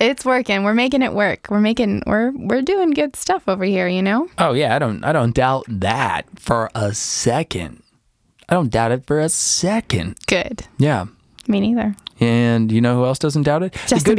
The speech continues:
Speaker 1: Bieber?
Speaker 2: folks at Bean Chata. That's true. Justin Bieber,
Speaker 1: <laughs>
Speaker 2: actually, uh, he requested that we play this clip again. So here it goes in three, two, one.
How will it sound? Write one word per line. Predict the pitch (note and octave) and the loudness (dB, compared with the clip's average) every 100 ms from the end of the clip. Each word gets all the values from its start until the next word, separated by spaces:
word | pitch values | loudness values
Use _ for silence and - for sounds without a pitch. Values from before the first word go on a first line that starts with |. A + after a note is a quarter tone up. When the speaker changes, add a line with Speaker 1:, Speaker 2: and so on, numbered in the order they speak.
| G#3+ | 2
Speaker 1:
Bieber? | B3 | 0
Speaker 2:
folks | A3 A#3 - - | 0 -2 -8 -4
at | C#3+ C#3+ | -4 -2
Bean | C3+ - C#4 | -6 -4 -2
Chata. | B3+ - A#3+ F3 G#2 | -2 0 0 0 0
That's | G#2+ A#2+ - | 0 0 0
true. | D3+ B2 G2+ | 0 2 0
Justin | A2 C#3+ C#4+ C3 | 0 0 2 2
Bieber, | D3 F#4 - - - - | 4 2 2 0 -6 -20
Speaker 1:
<laughs> | - - | -6 -2
Speaker 2:
actually, | A#2 - A2+ A2+ A2 | -2 0 0 2 0
uh, | - G#2 G2+ G2 F#2+ - | 0 2 2 0 -2 -6
he | A2+ A#2+ A#2 A2+ G#2 - | 0 2 4 2 0 0
requested | A2+ A2 - C3+ C3 A2+ | -2 0 0 0 0 0
that | G#2+ | 0
we | A2 | -2
play | - B2 A2+ | 0 0 0
this | G#2+ D3+ E3 | 0 -2 -2
clip | - C3 B2 | -2 0 0
again. | A2 A#2+ D3 | 0 0 0
So | A#2 G#2 G#2 | 0 2 2
here | A2 G#2+ | 2 0
it | A2 | 0
goes | A2+ B2 B2 | 0 2 2
in | G#2 G#2 | 0 0
three, | A#2 A2 G2+ G2+ | 0 2 0 -2
two, | - G#2 F#2 | -2 0 0
one. | G2+ C#3+ A3+ | 0 0 -2